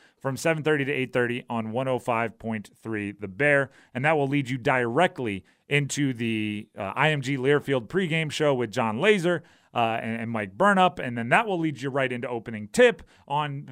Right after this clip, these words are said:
the home for Virginia Tech Athletics, of course, one oh five point three The Bear. Now, uh, before we go, I do wanna remind everybody, this weekend,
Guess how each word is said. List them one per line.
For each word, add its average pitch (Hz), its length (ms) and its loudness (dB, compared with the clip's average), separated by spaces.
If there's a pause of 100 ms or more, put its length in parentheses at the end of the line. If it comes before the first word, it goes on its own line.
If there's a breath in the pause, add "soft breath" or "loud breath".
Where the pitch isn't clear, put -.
the 170 180 -2
home 131 420 -4
for 131 200 0
Virginia 117 340 -6
Tech 104 240 -6
Athletics, 104 580 -6
of 113 140 -8
course, 120 440 -4 (260)
one 107 240 -6
oh 98 80 -6
five 95 460 -8
point 87 340 -16 (120)
three 78 300 -16 (200)
The 101 80 -10
Bear. 123 340 -2 (360)
Now, 202 360 2 (200 soft breath)
uh, 143 380 -2
before 135 380 -2
we 151 140 -4
go, 160 480 4
I 127 120 -2
do 135 160 0
wanna 143 180 -2
remind 156 300 0
everybody, 98 480 -6 (160)
this 165 260 4
weekend, 151 460 -2